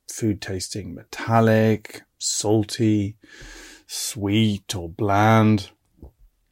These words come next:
Sort of certain descriptions like, "My food tastes like cardboard," or like petrol, or indeed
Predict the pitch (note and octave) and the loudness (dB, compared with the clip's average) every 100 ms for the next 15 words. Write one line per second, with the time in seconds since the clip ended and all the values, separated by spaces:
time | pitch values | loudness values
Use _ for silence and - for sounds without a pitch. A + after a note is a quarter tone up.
0 | - - - - - F2+ - - - - | -20 -14 -12 -12 -12 -14 -14 -10 -6 2
1 | A#2 G#2+ F#2+ G#2+ G#2+ - A#2+ B2 G2+ A2 | 4 2 -2 -4 -4 0 0 2 0 0
2 | F#2+ - - - - - G#2 F#2 _ - | -2 -8 -18 -16 -16 -12 -12 -12 _ -16
3 | - A2+ F#2+ - G#2 - F2+ - - - | -4 -2 -2 -4 -4 -4 -12 -10 -10 0
4 | A2+ A2 G#2 G2+ G#2+ G#2 G#2 F2 F2 - | 4 4 4 4 6 6 4 -2 -8 -10
5 | - - G2 - - G#2+ F#2 _ _ _ | -6 -4 -4 -6 2 2 2 _ _ _
6 | _ _ _ _ _ - - - A2+ A2 | _ _ _ _ _ -20 -12 0 4 6
7 | A#2+ A2 | 8 6